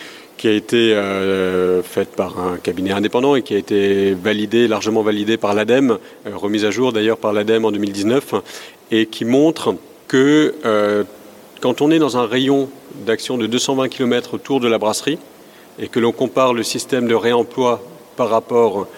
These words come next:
à l'usage unique, on émet soixante-dix-neuf pour cent d'émissions de C O deux en moins. On réalise soixante-dix-neuf pour cent d'émissions de C O deux en moins. C'est quand même une économie énorme, hein, on ne parle pas de cinq ou dix pour cent.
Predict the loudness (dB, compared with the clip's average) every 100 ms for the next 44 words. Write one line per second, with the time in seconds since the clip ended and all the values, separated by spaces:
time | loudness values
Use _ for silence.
0 | -20 -20 -8 -6 -2 -2 0 2 0 0
1 | -6 -8 -14 -20 -20 -20 -20 -4 -2 0
2 | 2 2 0 0 -2 -2 -2 -2 -2 -4
3 | -8 -4 0 0 -2 -4 -2 -2 -2 0
4 | 0 -2 -6 -20 -20 -8 -6 -2 0 2
5 | 0 0 -2 -2 -6 -16 -20 -20 -20 -18
6 | -14 -12 -10 -6 -2 0 -2 -2 -4 -4
7 | -2 -4 -4 -4 -2 -2 -2 -4 -4 -2
8 | -2 -4 -10 -18 -20 -6 -4 -2 -4 -4
9 | -2 -2 -2 0 2 2 0 -2 -4 -6
10 | -4 -4 -4 -6 -4 -6 -4 -4 -6 -6
11 | -6 -6 -4 -4